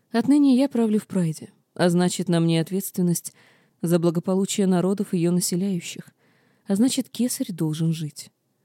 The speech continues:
Но в то же время Динар. Откровенно говоря, представить жизнь без него мне было крайне проблематично. Да чего уж там, я не могла без него жить. И остается лишь один вариант. Нужно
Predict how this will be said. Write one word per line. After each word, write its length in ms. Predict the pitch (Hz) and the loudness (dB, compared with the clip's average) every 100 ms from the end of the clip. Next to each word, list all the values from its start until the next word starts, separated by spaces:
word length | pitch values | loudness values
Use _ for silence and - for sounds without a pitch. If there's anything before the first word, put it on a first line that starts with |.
| _ _ _ - | _ _ _ 0
Но 140 | 202 | 2
в 80 | 190 | 2
то 100 | 202 | 0
же 140 | 185 | 0
время 300 | 165 202 208 | 0 2 2
Динар. 500 | 160 170 170 196 - _ _ _ _ _ _ _ _ | 0 0 0 -2 -6 _ _ _ _ _ _ _ _
Откровенно 540 | 214 - 226 247 302 262 | -8 0 2 4 2 2
говоря, 360 | 214 208 240 | 2 2 0
представить 500 | - 180 - 196 175 | -2 -4 -2 0 0
жизнь 340 | 151 190 196 180 | 0 0 2 0
без 140 | 160 | 0
него 360 | 170 165 196 220 _ _ _ | -2 0 -4 -8 _ _ _
мне 240 | 170 170 | 0 0
было 180 | 160 160 | 0 -2
крайне 380 | - 240 233 170 | -4 -8 -6 -6
проблематично. 840 | 160 156 156 156 - - - - - _ _ _ _ _ | -6 -8 -6 -6 -8 -12 -14 -14 -20 _ _ _ _ _
Да 120 | 262 | 0
чего 300 | - 262 269 | 2 2 2
уж 180 | 185 - | 2 -2
там, 260 | 160 156 - _ - | -6 -8 -10 _ 2
я 160 | 220 | 4
не 100 | 240 | 6
могла 320 | 247 240 233 | 4 4 2
без 160 | 220 170 | 0 0
него 240 | 170 160 | 0 -2
жить. 320 | 160 156 - - _ _ _ _ _ _ _ | -4 -8 -14 -20 _ _ _ _ _ _ _
И 80 | - | 2
остается 540 | 226 - 269 294 - 254 | 2 2 0 0 -2 -2
лишь 220 | 240 - | 0 0
один 240 | 214 240 | 2 2
вариант. 520 | 233 240 214 175 - _ _ _ | 2 0 0 -4 -10 _ _ _
Нужно 460 | 165 180 180 180 | 0 0 2 0